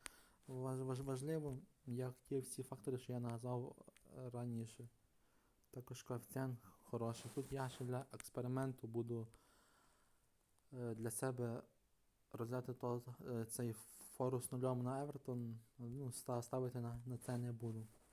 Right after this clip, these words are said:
Так, скільки там ще по часу? Добре, ще є дві хвилини. Е, що ще?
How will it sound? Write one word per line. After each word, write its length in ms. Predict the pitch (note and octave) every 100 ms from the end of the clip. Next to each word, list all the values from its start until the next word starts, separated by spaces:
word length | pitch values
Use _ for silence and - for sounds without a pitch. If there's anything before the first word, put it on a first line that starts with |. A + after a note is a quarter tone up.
| - - - - - _ - - - _ - _ _ _
Так, 140 | - B2 - - B2+
скільки 200 | - A#2+
там 160 | A#2
ще 100 | -
по 140 | - A#2+
часу? 360 | A#2+ A2+ -
Добре, 320 | A#2+ A2+ A2+ G#2
ще 200 | - B2
є 200 | A#2+ A#2
дві 400 | A2+ A2 A2 A2+
хвилини. 440 | - A#2 A2 A2 A2+ - - - - - - _ - - -
Е, 360 | A#2+ A2+ A2 A2 - _ _ _ _ - - -
що 220 | - A#2+
ще? 420 | - - B2